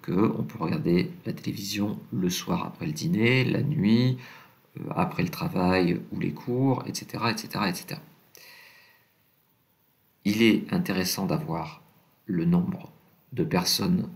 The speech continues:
le nombre de fois que cette réponse a été donnée. Il est aussi important d'avoir des pourcentages. On va essayer de faire même apparaître les pourcentages dans le tableau, puisque finalement c'est, euh, ce qui nous intéresse.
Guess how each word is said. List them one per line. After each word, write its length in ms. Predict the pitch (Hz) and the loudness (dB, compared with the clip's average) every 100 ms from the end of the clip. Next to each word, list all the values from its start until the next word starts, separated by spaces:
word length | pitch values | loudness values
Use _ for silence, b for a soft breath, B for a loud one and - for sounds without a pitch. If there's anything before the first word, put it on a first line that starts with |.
| - _ _ | -16 _ _
le 120 | - | 2
nombre 200 | 110 110 | 6 6
de 80 | 98 | 4
fois 460 | 98 - 101 - - | 2 2 2 2 -8
que 100 | - | -6
cette 180 | - - | -6 -4
réponse 380 | 90 - - - | -6 -2 -2 -2
a 40 | |
été 160 | - - | -4 -2
donnée. 420 | 104 135 180 - B B - | 2 4 4 0 B B -6
Il 140 | - | 0
est 40 | - | 0
aussi 480 | - - - 156 - | 0 -2 2 2 2
important 600 | 90 - - - 139 175 - | -4 -6 -8 0 2 2 -2
d'avoir 420 | 120 95 117 135 | -4 0 2 2
des 120 | 107 | 0
pourcentages. 840 | 107 - - - 92 87 - - - _ _ _ _ _ _ _ _ _ _ - - - | -6 -8 -10 -6 -6 -6 -8 -10 -12 _ _ _ _ _ _ _ _ _ _ -20 -14 -4
On 120 | 95 | 2
va 100 | 113 | 4
essayer 200 | 113 113 | 4 2
de 40 | |
faire 160 | - 101 | 2 2
même 200 | 104 101 | 2 2
apparaître 320 | - 95 95 | 0 -2 -2
les 80 | - | -6
pourcentages 460 | - 98 92 120 | -8 -8 -2 -2
dans 60 | - | -2
le 80 | - | -4
tableau, 420 | 87 90 135 - B B B B B B | -2 2 2 0 B B B B B B
puisque 180 | - - | -16 -12
finalement 480 | - - 90 110 123 | -8 -2 0 2 0
c'est, 480 | - - 98 110 - - - | 0 0 2 2 0 -10 -10
euh, 160 | - | -6
ce 160 | - - | -4 -4
qui 140 | - 98 | -4 -4
nous 200 | 95 90 | 0 0
intéresse. 580 | 87 92 - - - | 0 -2 -4 -8 -10